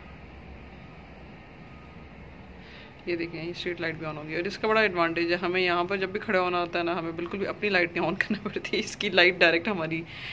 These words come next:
gallery में आती है। ये इस लिहाज से बहुत अच्छा है। ये देखें, माशाल्लाह से मस्जिद कितनी प्यारी है और कितनी प्यारी लग रही है, अल्हम्दुलिल्लाह।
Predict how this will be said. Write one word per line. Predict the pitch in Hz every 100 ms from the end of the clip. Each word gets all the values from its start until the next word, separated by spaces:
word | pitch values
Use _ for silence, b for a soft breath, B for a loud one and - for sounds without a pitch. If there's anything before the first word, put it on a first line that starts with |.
| B 180
gallery | 180 165 170
में | 165
आती | 156 - 156
है। | - 175 - - - - - - - - - - B B B B B - -
ये | 165
इस | -
लिहाज | 175 165
से | 165
बहुत | 147 135
अच्छा | - -
है। | 170
ये |
देखें, | 165 - 175 180 - - - -
माशाल्लाह | - - 185 180
से | 185
मस्जिद | 170 175 285
कितनी | - 302 -
प्यारी | 330 160 165
है | 165
और |
कितनी | - - 202 320
प्यारी | 339 170 175
लग | 170 165
रही | 165
है, | 165
अल्हम्दुलिल्लाह। | 165 165 156 156 156